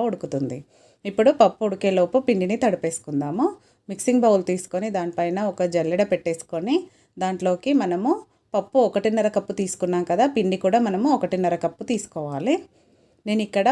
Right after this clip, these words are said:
పూరి పిండి వాడుతున్నానండి, మైదా వాడట్లేదు. అలానే గోధుమ పిండి కూడా కాదు. మనకు పూరి పిండి అంటే షాపులో ఎక్కడైనా దొరుకుతుంది. ఈ పిండితో మనకు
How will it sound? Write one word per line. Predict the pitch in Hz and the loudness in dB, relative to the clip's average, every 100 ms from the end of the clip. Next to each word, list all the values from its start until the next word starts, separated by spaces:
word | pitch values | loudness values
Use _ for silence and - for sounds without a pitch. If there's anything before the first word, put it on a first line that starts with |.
| 277 | 2
పూరి | 220 202 214 | 2 2 2
పిండి | 214 214 208 | 2 4 4
వాడుతున్నానండి, | 175 175 180 180 175 165 190 220 | 4 0 -4 -2 -2 -2 -2 -2
మైదా | 170 165 196 190 | -2 0 0 2
వాడట్లేదు. | 190 190 185 175 160 254 440 - _ _ | 0 -2 -2 -2 2 0 0 -10 _ _
అలానే | 185 190 196 220 202 | -4 -2 -2 -2 0
గోధుమ | 185 196 196 | 0 0 -2
పిండి | 190 185 | -2 -2
కూడా | 175 170 | 0 2
కాదు. | 160 233 254 | 4 6 4
మనకు | 196 220 202 | 2 0 0
పూరి | 190 214 | 2 2
పిండి | 226 208 202 175 | 2 2 2 0
అంటే | 170 240 415 - _ _ _ _ _ _ | 2 2 2 -2 _ _ _ _ _ _
షాపులో | - 190 185 220 240 180 | -2 -2 0 2 4 2
ఎక్కడైనా | 143 202 208 208 226 | 2 2 4 4 4
దొరుకుతుంది. | 202 180 185 175 180 262 | 4 2 -2 0 4 4
ఈ | 208 | 4
పిండితో | 190 180 202 226 | 2 2 2 2
మనకు | 202 170 170 | 2 2 4